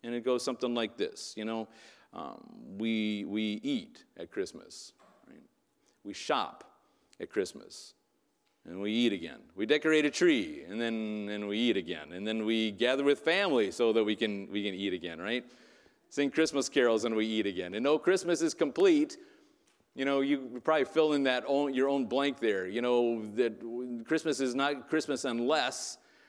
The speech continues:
right? Maybe it's that you gotta watch A Wonderful Life, or maybe you gotta watch Elf, and then, or the Charlie Brown Christmas special, and we're gonna eat while we do <laughs> that too, right?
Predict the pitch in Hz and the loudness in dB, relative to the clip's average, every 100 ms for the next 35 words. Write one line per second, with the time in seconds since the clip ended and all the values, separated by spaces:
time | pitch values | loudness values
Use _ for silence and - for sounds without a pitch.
0 | _ _ 117 131 - - - - - - | _ _ -4 -4 -6 -16 -20 -20 -20 -20
1 | - 123 151 143 - 123 147 147 156 143 | -2 2 4 2 -2 0 2 4 4 4
2 | 156 160 - - 139 160 165 160 147 139 | 2 2 -4 -2 0 2 2 2 0 2
3 | 147 107 85 - - - 120 123 123 120 | 2 0 -4 -14 -20 -12 0 4 6 4
4 | 117 113 131 135 127 127 120 123 123 - | 2 0 -2 0 0 2 2 2 0 -2
5 | 139 123 98 110 117 120 117 117 117 117 | 0 0 0 -2 0 0 0 0 0 2
6 | 120 117 147 160 160 170 170 147 127 120 | 2 2 2 2 4 2 0 0 -2 -2
7 | - 107 95 98 101 123 127 113 135 110 | -4 -4 -2 -4 -2 0 0 -2 -2 2
8 | 113 107 110 123 180 107 - 127 110 135 | 2 2 0 0 0 0 -2 0 2 0